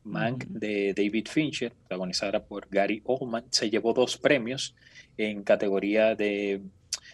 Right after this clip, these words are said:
Speaker 1: mejor, eh, diseño de producción y mejor, eh, cinematografía. Y,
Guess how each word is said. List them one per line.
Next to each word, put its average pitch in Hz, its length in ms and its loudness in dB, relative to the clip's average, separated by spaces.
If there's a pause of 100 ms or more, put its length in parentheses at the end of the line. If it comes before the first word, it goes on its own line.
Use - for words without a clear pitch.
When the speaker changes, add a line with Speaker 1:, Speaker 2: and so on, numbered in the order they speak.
(160)
Speaker 1:
mejor, 110 640 2
eh, 104 140 -4
diseño 107 400 -2
de 107 60 0
producción 117 680 -2
y 104 100 -10
mejor, 101 600 -6
eh, 98 280 -4
cinematografía. 113 840 0 (840)
Y, 185 380 2